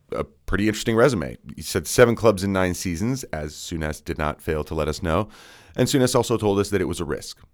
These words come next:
Now, when pressed on this a few days later on Sky Sport, he said, "Everything's a risk. Every manager appointment, every player that you bring in is a risk." And then he kept going back to the guy's record, seven jobs in nine years. And then Souness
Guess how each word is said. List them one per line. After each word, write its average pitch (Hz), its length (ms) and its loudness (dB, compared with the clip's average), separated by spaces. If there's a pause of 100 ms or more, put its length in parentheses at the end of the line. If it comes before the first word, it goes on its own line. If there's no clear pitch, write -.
(120)
Now, 92 320 2
when 95 220 0
pressed - 360 0
on 107 180 2
this 92 420 -2
a 90 60 -4
few - 160 -4
days 87 220 0
later 90 180 2
on 80 80 0
Sky 82 240 0
Sport, 76 380 -2
he 87 80 -8
said, 113 260 -2
"Everything's 117 540 0
a 73 60 -8
risk. 69 320 -6
Every 131 240 -2
manager 78 420 -4
appointment, 76 360 -6
every 131 200 -2
player 73 440 -2 (340)
that 98 100 0
you 85 100 -4
bring 82 180 2
in 76 80 -2
is 69 120 -6
a 76 60 -4
risk." 69 400 -8
And 113 100 2
then 139 60 4
he 139 60 0
kept 165 220 0
going 131 240 4
back 110 340 2
to 95 480 2 (720)
the 98 120 -2
guy's 90 240 4
record, 92 520 2 (760)
seven 113 320 4
jobs 101 320 2
in 95 80 -2
nine 82 240 -2
years. 78 320 -6
And 135 160 0
then 160 220 0
Souness 156 420 -4